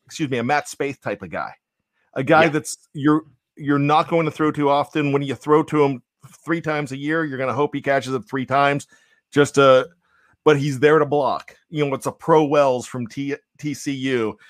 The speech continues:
Speaker 1: There, there's guys later on in the draft that you c-, you can look at. Um, they're probably looking sixth or seventh round for a tight end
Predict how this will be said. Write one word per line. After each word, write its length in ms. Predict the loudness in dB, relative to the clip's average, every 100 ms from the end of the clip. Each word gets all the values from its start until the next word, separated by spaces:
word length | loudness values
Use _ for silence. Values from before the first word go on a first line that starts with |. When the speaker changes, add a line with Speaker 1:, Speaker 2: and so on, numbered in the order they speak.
| _
Speaker 1:
There, 180 | -4 -2
there's 240 | 0 0 2
guys 280 | 2 2 0
later 500 | 0 0 2 2 2
on 160 | 0
in 100 | -4
the 60 | -6
draft 380 | -2 -2 -2 -6
that 140 | -12
you 100 | -14 -16
c-, 80 | -8
you 180 | -6 -6
can 140 | -4
look 220 | -6 -4
at. 260 | -2 -4 -6 _ _ -2
Um, 360 | 2 4 2 -6 _ _ _ _ _
they're 260 | 4 4 6
probably 540 | 6 6 6 6 4
looking 420 | 4 2 0 -6
sixth 360 | -4 -4 -4 -8
or 60 |
seventh 380 | -4 -2 -2 -4
round 260 | -4 -4 -4
for 120 | -6
a 60 | -4
tight 240 | -4 -6
end 300 | -6 -6 -6